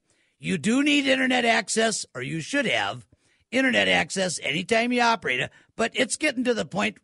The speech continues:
today where I don't think people use their computer for anything other than internet. So, but no, you can have full confidence, absolute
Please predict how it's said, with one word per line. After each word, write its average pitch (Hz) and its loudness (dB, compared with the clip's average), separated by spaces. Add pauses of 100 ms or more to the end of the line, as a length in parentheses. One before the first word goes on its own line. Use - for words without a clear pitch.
(140)
today 180 0 (240)
where 190 0
I 240 6
don't 240 0
think 226 -4
people 220 -2
use 214 0
their 202 0
computer 214 -4
for 180 -6
anything 233 0
other 269 2
than 123 -4
internet. 113 -4 (260)
So, 139 -4 (260)
but - -2
no, 175 0 (180)
you 226 0
can 262 0
have 208 2
full 277 4
confidence, 190 -2 (400)
absolute 247 4